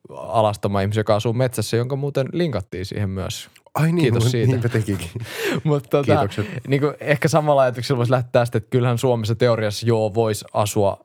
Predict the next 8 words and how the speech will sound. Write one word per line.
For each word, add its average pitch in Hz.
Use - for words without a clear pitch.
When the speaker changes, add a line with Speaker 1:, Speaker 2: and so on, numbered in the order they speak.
Speaker 1:
melko 123
omavaraisesti 101
jossain 95
keskellä 98
erämaata, 95
mutta 98
se, 123
minkä, 120